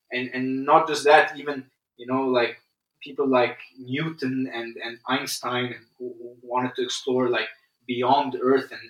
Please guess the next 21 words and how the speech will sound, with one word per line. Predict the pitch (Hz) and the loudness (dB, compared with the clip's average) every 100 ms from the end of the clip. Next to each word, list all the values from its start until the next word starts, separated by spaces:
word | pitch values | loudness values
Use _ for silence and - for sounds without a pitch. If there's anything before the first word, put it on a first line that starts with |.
| 120 | -14
and | 117 123 | -12 -2
know | 127 | -2
more | 127 127 120 | 0 -2 -4
knowledge | 120 120 127 123 120 | 2 4 4 0 -4
and | 117 117 | -10 -8
wanted | 120 127 127 | -6 -6 -8
to | - 120 117 | -12 -12 -4
know | 127 127 127 | 2 4 2
how | - 120 120 - _ _ _ _ - | 4 2 2 -6 _ _ _ _ -6
this | - - - | -6 -6 -10
universe | 120 120 131 127 117 - | -10 -2 0 2 0 -4
is, | - - | -12 -18
is | - - | -4 4
operating. | 151 120 107 107 _ | 4 4 -6 -8 _
So | 120 117 - _ _ - 147 | -10 -10 -12 _ _ 2 4
everything | 156 147 139 131 | 4 0 -2 -6
kind | - 135 139 | -2 -2 0
of | 131 - _ _ - | -4 -6 _ _ -10
revolves | 120 117 123 131 127 120 | -10 0 2 4 2 -2
around | 117 117 120 123 | -6 -2 -2 -4
this | 113 - | -8 -10